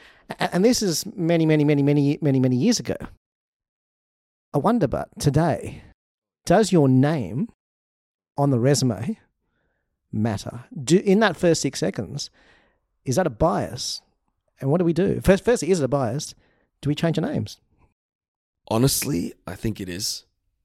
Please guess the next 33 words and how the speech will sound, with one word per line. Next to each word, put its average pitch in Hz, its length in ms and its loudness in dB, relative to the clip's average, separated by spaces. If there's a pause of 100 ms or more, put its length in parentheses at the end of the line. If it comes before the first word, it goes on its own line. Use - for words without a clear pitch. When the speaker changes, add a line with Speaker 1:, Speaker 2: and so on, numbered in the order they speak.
(200)
Speaker 2:
I 101 120 -8
think 101 240 -12
it 85 80 -12
is. - 320 -12 (460)
Because, 92 680 -6 (560)
once 107 260 -4
again, 98 380 -8 (1000)
culture - 340 0
fit 98 200 -6
with 92 120 -10
the 95 80 -8
company, 113 840 0 (320)
biases, 110 880 0
not 143 120 0
even 113 180 -2
bias, 98 460 0
like, 101 200 -4
I'm 104 100 -6
too 127 200 0
lazy 104 360 0
to 95 100 -10
see 104 200 -4
if 98 60 -8
they've 98 140 -8
got 98 160 -6
work 107 220 -4
rights. 107 220 -6
I 127 100 2
don't 113 160 2
know, 85 300 -4
right? 98 320 -4
People 139 320 0
do 110 540 4